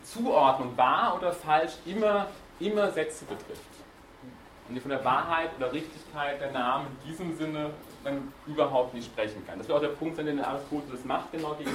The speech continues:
Platon, dass natürlich jetzt sozusagen die Frage nach der Richtigkeit der Namen, die stand ja am Anfang unserer Vorlesung, im Grunde genommen falsch gestellt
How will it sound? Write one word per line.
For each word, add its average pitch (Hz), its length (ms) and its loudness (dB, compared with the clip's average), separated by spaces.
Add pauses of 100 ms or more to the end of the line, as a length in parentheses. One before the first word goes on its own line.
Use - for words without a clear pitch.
Platon, 127 380 0 (600)
dass 143 100 -2
natürlich 143 360 -4
jetzt 143 160 2
sozusagen 135 240 2
die 135 40 -4
Frage 127 460 6
nach 139 180 2
der 131 140 -2
Richtigkeit - 580 2
der 135 120 4
Namen, 165 340 8
die 127 80 6
stand 131 260 2
ja 139 80 2
am 135 100 -4
Anfang 160 320 2
unserer 147 240 -2
Vorlesung, 180 680 0 (960)
im 131 160 -2
Grunde 196 320 8
genommen 165 360 6
falsch 143 440 6
gestellt 110 400 0